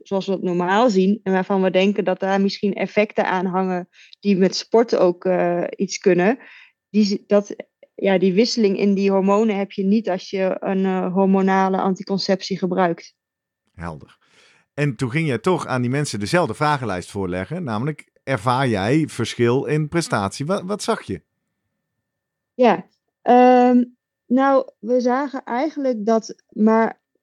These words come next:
Speaker 1: een heel klein deel het gevoel had dat ze, eh, beter presteerden door de hormonen. Dus, ehm, ze, de meeste namen, namelijk vanwege bijvoorbeeld klachten van de menstruatie,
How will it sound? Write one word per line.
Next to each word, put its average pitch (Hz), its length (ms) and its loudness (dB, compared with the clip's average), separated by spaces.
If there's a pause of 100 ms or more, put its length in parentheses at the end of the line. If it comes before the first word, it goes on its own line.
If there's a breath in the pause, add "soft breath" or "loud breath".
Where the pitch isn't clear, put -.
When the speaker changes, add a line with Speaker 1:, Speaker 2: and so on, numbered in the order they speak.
(100)
Speaker 1:
een 208 220 0
heel 220 380 4
klein 233 340 0
deel 269 340 2
het 247 120 -8
gevoel 262 480 -4
had 262 320 -4
dat 226 280 0
ze, 214 340 0 (460)
eh, 202 340 -6
beter 220 420 2
presteerden 214 720 0
door 220 260 6
de 208 300 0
hormonen. 190 760 -2 (440 soft breath)
Dus, - 520 -6 (120)
ehm, 190 520 -4 (800)
ze, 190 320 0
de 202 100 4
meeste 226 420 4
namen, 226 580 2
namelijk 214 720 -2
vanwege 202 500 0
bijvoorbeeld 196 600 -4
klachten 214 400 0
van 208 140 -2
de 202 60 0
menstruatie, 190 960 -2